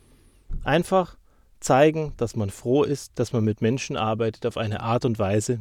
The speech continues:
die herzlich und ehrlich ist, weil sie eben in den letzten Tagen nicht mehr, nicht mehr selbstverständlich war oder ist.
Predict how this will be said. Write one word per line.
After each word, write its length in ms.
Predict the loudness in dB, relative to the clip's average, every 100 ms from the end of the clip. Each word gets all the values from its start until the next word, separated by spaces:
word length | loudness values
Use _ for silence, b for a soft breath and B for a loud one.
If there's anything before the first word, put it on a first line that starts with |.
| -2
die 80 | 0
herzlich 520 | 2 2 2 -2 0
und 140 | -2
ehrlich 380 | 0 2 0 -4
ist, 260 | -8 -10 -12 b b b b b
weil 180 | 6 6
sie 160 | 6 0
eben 280 | 0 0 2
in 80 | 2
den 120 | 4
letzten 340 | 2 0 -2
Tagen 360 | 4 4 4 -4 _
nicht 320 | 2 2 2
mehr, 200 | -2 -2 -6 _ -20 -20 -4
nicht 240 | 0 2 4
mehr 120 | 4
selbstverständlich 800 | 4 2 -6 -2 -4 -2 -6 -4
war 240 | -6 -8 -16 _ _ 0
oder 300 | 4 4 2
ist. 320 | -4 -6 -14